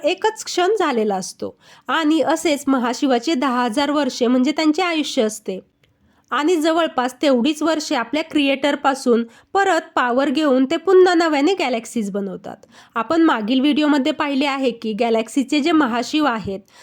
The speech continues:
त्यांचे क्रिएटर हे युनिव्हर्सचे रचनाकार म्हणजे परम महाशिव असतात. जे महाशिव आहेत, जे आता महाकाल बनून गॅलेक्सीच्या सेंटरमध्ये आहेत,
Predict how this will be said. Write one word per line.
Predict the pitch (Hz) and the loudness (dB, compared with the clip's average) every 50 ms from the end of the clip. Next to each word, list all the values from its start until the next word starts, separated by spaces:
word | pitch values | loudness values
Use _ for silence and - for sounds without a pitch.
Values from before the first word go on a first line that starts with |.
| - _ - | -16 _ -6
त्यांचे | 254 240 226 226 220 - 302 | -4 -2 0 -2 0 0 -2
क्रिएटर | 294 - 311 320 311 302 247 208 - 220 220 208 208 - _ _ _ _ _ - | 0 0 0 2 2 0 0 0 0 2 2 2 0 -4 _ _ _ _ _ 0
हे | 381 381 | 0 2
युनिव्हर्सचे | 403 339 320 285 302 294 302 302 302 294 - - - 339 339 | 4 4 4 4 4 2 2 0 -2 -4 -6 -2 -2 0 0
रचनाकार | 330 269 - - 262 262 240 233 233 - 202 202 226 | 0 -2 -4 -2 0 0 0 0 -2 -2 -2 -2 0
म्हणजे | 254 285 277 330 370 370 - - | 0 2 2 0 0 -2 -4 -4
परम | 302 269 262 294 330 359 | -2 0 0 2 2 2
महाशिव | 330 285 269 277 - - - 277 233 208 | 2 2 0 -2 -4 -4 -2 0 0 0
असतात. | 196 - - - - - - _ _ _ _ _ _ _ _ _ _ _ - | -2 -6 -10 -16 -16 -18 -18 _ _ _ _ _ _ _ _ _ _ _ -10
जे | 233 208 269 349 | -6 -4 -2 0
महाशिव | 339 349 320 262 262 247 247 - 320 320 330 | 2 2 2 0 0 -2 -4 -2 0 0 0
आहेत, | 285 254 226 226 208 208 | 0 0 0 -2 -2 0
जे | 202 294 | 0 0
आता | 294 254 262 - 330 339 | -2 -2 -2 -2 0 2
महाकाल | 311 302 240 233 240 233 - 269 269 294 | 2 2 2 0 -2 -4 -4 -4 -2 -2
बनून | 269 339 311 302 302 302 | 0 2 2 4 4 4
गॅलेक्सीच्या | 277 269 240 226 233 233 - - 247 - 320 320 | 4 2 2 0 -2 -2 -4 -6 -4 -2 -2 -2
सेंटरमध्ये | 320 349 285 254 220 269 247 269 262 269 247 294 302 | 0 0 0 0 2 0 0 0 0 0 0 0 -2
आहेत, | 262 247 208 185 214 202 | -2 -4 -4 -4 -4 -6